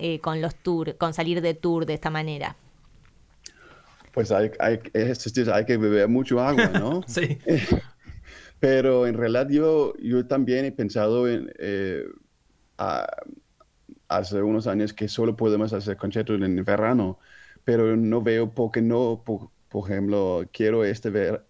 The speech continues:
Speaker 2: este invierno,
Speaker 3: Bien.
Speaker 2: eh, ah, en, en las montañas, cuando la gente hace esquís o snowboarding,
Speaker 3: Claro.
Speaker 1: Sí.
Speaker 2: salimos en la pista, tocamos con D Js o algo así, pero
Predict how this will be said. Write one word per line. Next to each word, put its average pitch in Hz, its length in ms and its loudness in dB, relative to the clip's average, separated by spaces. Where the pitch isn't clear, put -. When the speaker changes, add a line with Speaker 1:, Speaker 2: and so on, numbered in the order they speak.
Speaker 2:
este 104 280 -4
invierno, 117 580 2
Speaker 3:
Bien. 131 300 -2
Speaker 2:
eh, 101 340 2
ah, 120 540 2
en, 92 600 -2
en 101 460 0
las 104 200 -2
montañas, 120 760 0
cuando 113 320 -2
la 107 140 0
gente 110 420 0
hace 98 380 0
esquís 139 500 0
o 107 60 -2
snowboarding, 131 800 2
Speaker 3:
Claro. 123 260 -4
Speaker 1:
Sí. 196 60 -2
Speaker 2:
salimos 139 500 2
en 113 120 0
la 202 160 0
pista, 135 720 0
tocamos 127 540 0
con 110 200 0
D 131 240 2
Js 131 560 2
o 117 60 0
algo 113 140 -4
así, 127 240 -2
pero 113 220 -2